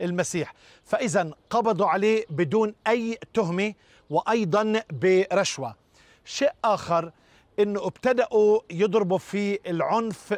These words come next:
والإيذاء والاستجواب قبل ما إنه، قبل الاعتراف وإنه يعرفوا شو هي التهمة. شيء آخر مهم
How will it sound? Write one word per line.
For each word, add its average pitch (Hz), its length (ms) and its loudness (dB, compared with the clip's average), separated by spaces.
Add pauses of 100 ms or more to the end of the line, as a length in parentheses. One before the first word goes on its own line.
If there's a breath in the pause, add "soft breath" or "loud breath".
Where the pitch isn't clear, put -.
والإيذاء 196 1120 0
والاستجواب 180 1080 -2 (380 soft breath)
قبل 220 380 0 (140)
ما 196 200 -2
إنه، 208 300 -2 (200)
قبل 202 240 -2
الاعتراف 190 760 0 (360 soft breath)
وإنه 180 200 0
يعرفوا 208 440 0
شو - 180 -6
هي 202 420 -2 (100)
التهمة. 156 560 -4 (540 loud breath)
شيء - 280 -2
آخر 208 360 0
مهم 208 340 -2